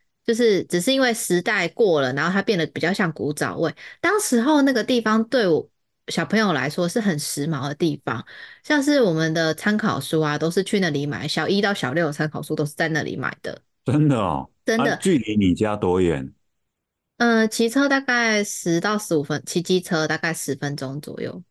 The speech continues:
Speaker 2: 哦，那其实还有一点距离耶。
Speaker 1: 对，所以我，我骑脚踏车要骑大概十五、二十分吧。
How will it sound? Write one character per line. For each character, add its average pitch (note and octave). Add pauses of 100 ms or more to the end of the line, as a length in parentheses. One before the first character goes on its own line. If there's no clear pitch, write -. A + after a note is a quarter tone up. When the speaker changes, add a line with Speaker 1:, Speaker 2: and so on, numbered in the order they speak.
(160)
Speaker 2:
哦， G2+
那 E3
其 D3
实 B2+
还 A#2+
有 A#2+
一 C3+
点 E2+
距 C3+
离 D#2
耶。 C#2
Speaker 1:
对， E4+
所 E4+
以 D#4+
我， A3
我 F#3
骑 -
脚 G3
踏 G#3
车 G#3
要 G3
骑 C#3+
大 F3
概 F3
十 D3+
五、 D#3
二 E3
十 -
分 -
吧。 -